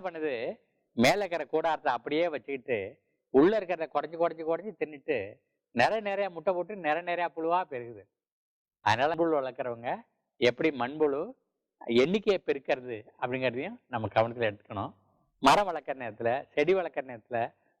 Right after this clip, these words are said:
புழுவையே கொண்டு போய் நாலு, நாலு புழுவை உருட்டியும் விடணும். அப்படியானா நம்ம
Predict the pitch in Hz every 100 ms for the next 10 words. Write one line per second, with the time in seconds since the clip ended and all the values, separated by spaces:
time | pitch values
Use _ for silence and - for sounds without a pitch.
0 | - 170 202 220 220 190 170 180 175 156
1 | 160 151 135 170 185 175 131 143 143 156
2 | 110 104 95 _ _ _ _ _ _ _
3 | _ 123 - 127 127 165 165 123